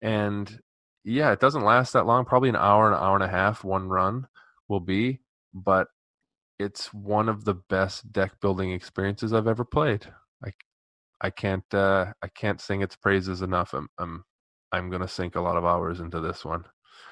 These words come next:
Uh, but I was really interested to see, again, we've only come a little more than ten years, and we've gone through, and again, we could talk for hours about all the different games, and now here we are at this video game era where more people are creating deck building,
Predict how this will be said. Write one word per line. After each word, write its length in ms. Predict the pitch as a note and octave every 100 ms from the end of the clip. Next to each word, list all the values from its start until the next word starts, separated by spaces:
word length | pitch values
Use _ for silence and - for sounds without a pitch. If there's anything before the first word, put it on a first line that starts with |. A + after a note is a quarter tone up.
| - - _ _ _
Uh, 180 | G2 G2+
but 160 | F#2+ B2
I 40 |
was 180 | C#3+ C3+
really 240 | D#3 D3+
interested 420 | D3 - A#2 -
to 80 | G2+
see, 260 | - C#3+ A#2
again, 380 | G2+ A2+ G2+ E2
we've 220 | F#2+ F#2+
only 220 | G2+ G2+
come 200 | - G#2
a 40 |
little 180 | G2+ G#2
more 140 | G#2 G2+
than 120 | F#2+
ten 240 | - G2+
years, 500 | G2+ G#2+ F#2+ F#2 - - - _ _ -
and 100 | F#2
we've 140 | F#2
gone 340 | G2 F#2+ F#2 F2+
through, 460 | - F#2 F#2 F2 -
and 100 | F2
again, 260 | F2 F#2
we 120 | F2 A2+
could 120 | G#2
talk 220 | F#2+ F2
for 160 | - -
hours 300 | G2+ G#2 F#2
about 160 | F2+ -
all 260 | D2+ F2+
the 120 | F2+ E2+
different 400 | F#2+ F#2+ F2 -
games, 420 | - A#2+ G#2+ F#2 - _ _
and 120 | F2+
now 180 | F#2+ G2
here 160 | G2 F#2+
we 140 | F#2
are 160 | F2+ F2+
at 120 | E2+
this 200 | F2 E2 - F2+
video 320 | G2+ A2 G#2
game 360 | F2 E2+ E2+ F2+
era 380 | F2 F2 F2 F2 - _ _
where 340 | F#2 F2+ E2+ -
more 200 | F2 G#2
people 320 | G2+ G#2 -
are 100 | F#2
creating 420 | F2+ F#2 F2+ F2+ E2+ -
deck 160 | F#2 - _ -
building, 460 | F2+ E2+ E2+ E2+